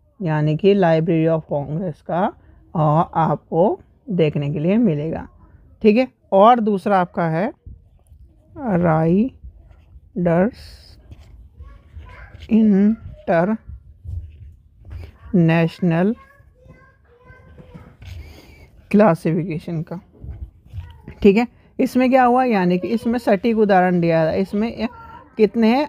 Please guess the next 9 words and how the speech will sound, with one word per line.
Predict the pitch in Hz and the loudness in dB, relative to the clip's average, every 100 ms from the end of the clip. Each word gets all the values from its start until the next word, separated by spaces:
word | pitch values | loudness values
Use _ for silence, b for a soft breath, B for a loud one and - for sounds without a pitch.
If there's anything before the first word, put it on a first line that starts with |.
| - | 0
अठारह | 196 - - 208 214 | 0 2 4 6 6
हज़ार, | 190 160 156 151 - - - - _ _ _ _ _ 494 _ - - 427 - - - | 4 2 -2 -4 -14 -20 -20 -20 _ _ _ _ _ -20 _ -20 -20 -20 -20 -18 -2
अठारह | 196 180 - 185 185 | -2 0 0 2 4
हज़ार | 202 190 175 202 226 | 4 2 2 -2 -4
क्या | - 175 | -6 -4
है, | 185 233 | -2 0
विषयों | 190 - 190 165 | -2 -2 -2 0
का | 196 247 | 0 0
परिगण | - 185 175 185 175 - - - _ 208 165 156 | 0 0 0 0 -4 -8 -20 -20 _ -6 -2 -4